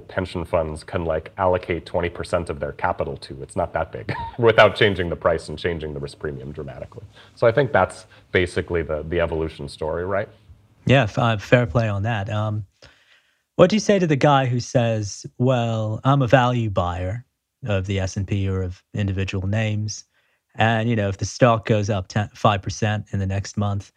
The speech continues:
Speaker 2: I'd be a seller. You know, I'm trading short term, so why not write calls against my position?" How would you counter that sort of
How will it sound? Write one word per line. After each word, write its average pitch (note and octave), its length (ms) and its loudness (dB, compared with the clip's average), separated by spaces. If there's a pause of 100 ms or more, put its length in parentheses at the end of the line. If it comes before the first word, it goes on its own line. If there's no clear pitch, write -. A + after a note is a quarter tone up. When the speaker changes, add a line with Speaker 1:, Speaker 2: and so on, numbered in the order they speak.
(160)
Speaker 2:
I'd G#2 160 2
be G2 100 0
a F#2 60 -2
seller. C3+ 580 4 (580)
You - 80 -4
know, E2+ 120 -2
I'm F2+ 120 -6 (200)
trading F#2+ 280 2
short G2+ 280 0
term, A2 280 2
so G#2+ 320 2
why C3+ 240 4
not B2 220 2
write G#2 260 0
calls G#2+ 320 2
against F#2+ 320 -2
my F#2 160 -2
position?" F#2 400 -8
How B2 180 2
would B2 100 0
you A2 140 0
counter G#2+ 360 0
that F#2+ 240 -2
sort G2 260 -2
of F#2 280 -6